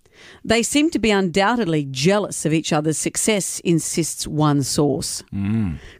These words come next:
Speaker 1: Quote, "Both have big successes in their own fields. Amanda's radio impact on W S F M is undeniable, and Grant's popularity has bagged him the gold logie.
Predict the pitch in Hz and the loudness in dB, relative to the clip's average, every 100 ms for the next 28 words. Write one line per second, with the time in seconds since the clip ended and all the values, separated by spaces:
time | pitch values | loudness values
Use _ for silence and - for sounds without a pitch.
0 | - - 147 214 - - _ - 202 254 | -4 2 4 4 0 -10 _ 0 2 2
1 | 240 180 208 190 - - - 220 190 175 | 0 0 0 0 -4 -4 0 0 2 2
2 | 165 165 170 165 - 165 147 135 156 175 | 2 4 2 0 0 0 0 0 2 2
3 | 185 175 151 170 185 190 175 170 175 170 | 2 0 0 0 2 2 2 2 0 0
4 | 180 185 - - 135 143 160 165 170 170 | -2 -2 -8 -8 -2 0 0 2 4 2
5 | 170 175 170 165 160 165 170 170 170 165 | 0 -2 0 0 0 0 0 2 2 2
6 | 165 170 170 - - - 202 190 226 254 | 2 0 -2 -8 -20 -4 -2 2 2 0
7 | - 226 202 190 190 208 175 151 139 165 | -2 -4 -2 0 2 0 0 -4 -2 0
8 | 160 175 156 156 160 156 147 156 160 147 | 2 2 2 2 2 2 2 2 0 -2
9 | - | -8